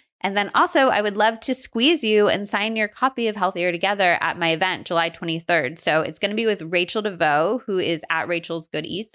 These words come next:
on Instagram. She's an R D. We're gonna talk about healthy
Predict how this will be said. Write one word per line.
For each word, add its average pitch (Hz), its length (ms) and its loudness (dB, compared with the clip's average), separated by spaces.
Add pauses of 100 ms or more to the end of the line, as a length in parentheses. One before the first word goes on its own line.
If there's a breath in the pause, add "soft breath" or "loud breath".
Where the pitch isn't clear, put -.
on 214 120 -4
Instagram. 175 680 -6
She's 151 220 -10
an 147 60 -10
R 151 160 -2
D. 190 420 -6 (240 soft breath)
We're 147 60 -12
gonna 156 140 -2
talk - 280 -6
about 131 380 -4 (360)
healthy 160 340 -2